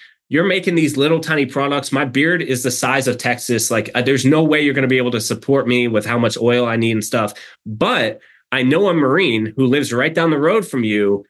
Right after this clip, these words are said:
and he might be able to help you out. His name is Nick Kumalatzos." And I was like, "Oh, no way. Okay, I'll reach out to him." I messaged Nick, like, forty times on Instagram. It took, like, seven weeks for him to get back to me,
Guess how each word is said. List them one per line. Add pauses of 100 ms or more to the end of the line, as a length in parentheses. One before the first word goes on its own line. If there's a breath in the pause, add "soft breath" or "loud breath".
(140)
and
he
might
be
able
to
help
you
out. (140)
His
name
is
Nick
Kumalatzos." (340 loud breath)
And
I
was
like, (460 soft breath)
"Oh,
no
way.
Okay,
I'll
reach
out
to
him." (200 soft breath)
I
messaged
Nick,
like,
forty
times
on
Instagram.
It
took,
like,
seven
weeks
for
him
to
get
back
to
me,